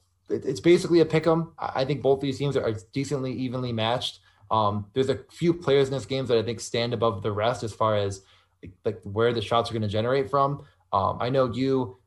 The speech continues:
mentioned this on their other podcast, Morning Skate podcast, how good, uh, Arvidsson's really been compared to the numbers of points and everything. So is there anything here, though, that you're initially leaning on? I know Arvidsson could be, uh, a guy in that category, but is there anything you really like here?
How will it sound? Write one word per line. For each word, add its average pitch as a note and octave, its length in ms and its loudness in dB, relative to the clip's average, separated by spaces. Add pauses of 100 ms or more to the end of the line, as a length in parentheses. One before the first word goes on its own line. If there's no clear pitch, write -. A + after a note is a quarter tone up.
mentioned B2+ 260 -2
this B2 160 -2
on A#2 100 0
their A2 140 0
other A2 200 2
podcast, G#2+ 520 -2
Morning A2 180 -4
Skate G#2+ 200 -6
podcast, G#2+ 440 -2 (180)
how E3 240 4
good, A#2+ 580 -4
uh, G2 140 2
Arvidsson's A2+ 460 -4
really A#2 200 -2
been G#2+ 340 -4
compared A2+ 640 -2
to A2 480 -2
the G#2+ 180 -4
numbers A#2 400 -2
of F#2+ 180 -4
points B2+ 280 -4
and D3+ 80 0
everything. D#3 420 0 (280)
So B2 300 2
is B2+ 100 0
there C3 160 2
anything F#3 380 2
here, D#3+ 160 2
though, D#3 140 4
that B2+ 120 0
you're B2 140 0
initially B2 420 -4
leaning B2+ 340 -2
on? B2+ 160 2
I A2 80 0
know G#2+ 320 -2 (220)
Arvidsson A2+ 440 -2
could D3+ 160 2
be, D3 380 -2
uh, A2 260 -2
a A#2+ 60 -4
guy A#2+ 120 2
in A#2+ 100 0
that G#2 140 -2
category, G2+ 460 -2
but G2+ 160 -2
is G#2 40 -2
there A#2 100 0
anything B2+ 220 -6
you G#2 100 -6
really A2 200 -2
like G#2+ 220 0
here? C3 340 -2